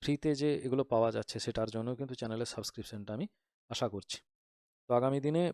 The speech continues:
প্রাইস অ্যাকশনেরই, প্রাইস ভলিউম রিলেশনশিপের ওপরে চার্ট প্যাটার্নের যে ভ্যারাইটি রয়েছে, সেই ভ্যারাইটিগুলো, যেগুলো জানলে একদম, আহ, ট্রেড মার্কেটের, আহ, বেসিক নয়, একদম অ্যাডভান্স লেভেল,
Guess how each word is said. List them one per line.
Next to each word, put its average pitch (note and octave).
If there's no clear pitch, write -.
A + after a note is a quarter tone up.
প্রাইস B2
অ্যাকশনেরই, C3
প্রাইস C3
ভলিউম C3+
রিলেশনশিপের B2
ওপরে A#2+
চার্ট C3
প্যাটার্নের B2+
যে A#2+
ভ্যারাইটি A2+
রয়েছে, G#2
সেই A2+
ভ্যারাইটিগুলো, A#2+
যেগুলো C3+
জানলে B2
একদম, B2+
আহ, A2
ট্রেড A#2+
মার্কেটের, B2
আহ, -
বেসিক C3+
নয়, B2+
একদম B2
অ্যাডভান্স A#2
লেভেল, B2+